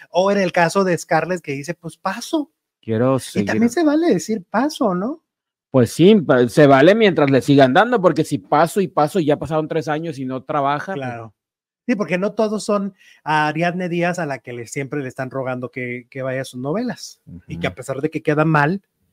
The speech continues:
Speaker 1: siempre se lo están pidiendo, ¿no?
Speaker 2: Pues sí.
Speaker 1: Ujú.
Speaker 2: Sí, sí,
Speaker 1: Oye,
Speaker 2: sí.
Speaker 1: ¿viste lo de Adriana Fonseca?
Speaker 2: No, platícanos.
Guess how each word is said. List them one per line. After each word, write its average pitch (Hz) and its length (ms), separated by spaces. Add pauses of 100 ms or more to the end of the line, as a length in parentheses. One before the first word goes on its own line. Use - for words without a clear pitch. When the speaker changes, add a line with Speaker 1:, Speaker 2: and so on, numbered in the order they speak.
Speaker 1:
siempre 131 300
se 127 100
lo 123 60
están 117 240
pidiendo, 143 460
¿no? 170 240 (800)
Speaker 2:
Pues - 360 (140)
sí. 180 260 (340)
Speaker 1:
Ujú. 131 440 (220)
Speaker 2:
Sí, - 120
sí, 113 60
Speaker 1:
Oye, 214 140
Speaker 2:
sí. 233 60
Speaker 1:
¿viste 233 240
lo 320 100
de 185 100
Adriana 165 340
Fonseca? 170 640 (560)
Speaker 2:
No, 156 360
platícanos. 208 720